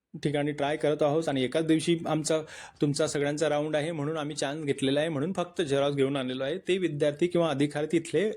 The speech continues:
तुमची नक्कीच रिक्वेस्ट कन्सिडर करतील. So हे पण तुम्हाला आम्ही एक सांगून ठेवतो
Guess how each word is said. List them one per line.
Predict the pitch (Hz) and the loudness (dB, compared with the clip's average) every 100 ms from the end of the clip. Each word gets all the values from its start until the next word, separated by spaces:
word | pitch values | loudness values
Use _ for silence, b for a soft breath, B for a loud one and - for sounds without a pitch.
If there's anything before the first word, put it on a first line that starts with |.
| - _ _ _ _ - | -8 _ _ _ _ -12
तुमची | 139 131 185 | -8 -2 0
नक्कीच | 160 127 - 214 - - 202 | 0 -2 -2 -2 -2 -6 -4
रिक्वेस्ट | 175 143 143 165 - | 0 0 0 0 0
कन्सिडर | 139 135 123 202 - B - | -2 -2 -2 -2 -6 B -8
करतील. | 120 - - - B - | -6 -6 -8 -10 B -4
So | 202 190 - | -2 -2 -8
हे | - 202 | -4 -2
पण | 214 208 | 0 0
तुम्हाला | 190 165 147 | 0 2 2
आम्ही | 143 143 | 0 -2
एक | 233 | -4
सांगून | - 160 123 127 | -4 -4 -4 -6
ठेवतो | 127 104 - | -6 -8 -8